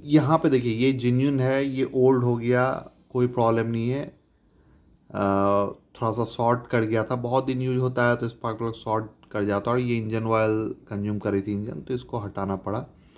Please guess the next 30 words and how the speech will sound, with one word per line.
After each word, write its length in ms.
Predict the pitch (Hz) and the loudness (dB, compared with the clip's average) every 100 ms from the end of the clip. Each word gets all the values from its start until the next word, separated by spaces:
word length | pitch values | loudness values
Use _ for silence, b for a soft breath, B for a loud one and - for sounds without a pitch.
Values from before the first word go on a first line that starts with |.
| b b b b b - | b b b b b 2
अब 460 | 165 156 123 - 143 | 4 2 -4 -8 -8
यहाँ 460 | 117 127 123 147 | -2 0 0 -2
पे 140 | 127 110 | -2 -2
देखिए, 300 | 101 - 113 | -4 -4 0
ये 160 | 135 | 2
न्यू 440 | 156 147 160 180 165 | 4 4 4 4 2
स्पार्क 400 | - 123 107 - | 0 0 0 -2
प्लग 200 | 101 92 98 | -8 -8 -12
है 140 | 98 _ b b b b b | -18 _ b b b b b
और 380 | 123 160 170 - | 4 4 4 -2
न्यू 400 | 147 147 190 208 | -2 2 2 2
स्पार्क 300 | 190 196 190 | 2 4 4
प्लग 180 | 190 190 | 2 0
में 140 | 190 | 0
ये 320 | 185 127 175 190 | 0 2 4 4
नहीं, 200 | 165 151 | 4 4
एक 140 | 156 | 2
तो 60 | 170 | -2
परफॉर्मेंस 640 | 165 151 - 160 170 165 | 0 -2 -2 -4 -4 -2
आपका 240 | 165 165 | -2 2
डाउन 420 | 147 123 135 151 139 | 2 4 4 2 2
देगा, 260 | 123 135 | 2 2
प्लस 840 | 135 - - 170 196 180 - - 117 | -4 -6 2 6 6 4 0 -14 -14
जो 140 | 127 | -10
सबसे 760 | 127 - - 143 139 - 170 160 | -10 -12 -4 -4 -4 -8 -4 0
ज़्यादा 320 | 147 135 135 | 2 2 2
प्रॉब्लम 480 | 135 117 110 117 110 | 0 0 2 0 -2
होता 500 | 107 98 - 98 90 | -4 -6 -4 -4 -4
है 140 | 98 b b b b b b _ | -10 b b b b b b _
कि 100 | - | -4